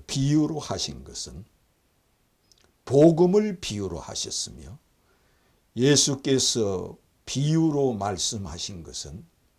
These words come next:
무슨 교양 강좌나 뭐 충성맹세나 무슨 응답 축복이나 아니면 인간이 지켜야 할 것과 지키지 말아야 할 것을 말씀하신 것이 아니라, 이것은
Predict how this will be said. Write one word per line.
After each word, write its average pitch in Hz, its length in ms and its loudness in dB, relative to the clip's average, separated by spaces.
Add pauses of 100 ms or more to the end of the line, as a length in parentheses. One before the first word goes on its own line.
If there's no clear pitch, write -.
(680)
무슨 120 400 -2
교양 139 460 4
강좌나 151 680 -2 (840)
뭐 139 160 -2
충성맹세나 180 1300 0 (520)
무슨 120 280 -2
응답 202 540 4
축복이나 78 680 -8 (540)
아니면 165 440 2
인간이 180 680 2
지켜야 208 500 4
할 117 220 -4
것과 98 340 -6
지키지 143 460 -4
말아야 180 480 0
할 170 160 -2
것을 180 380 0 (640)
말씀하신 92 960 -6
것이 - 260 -8
아니라, 120 500 -8 (640)
이것은 127 580 0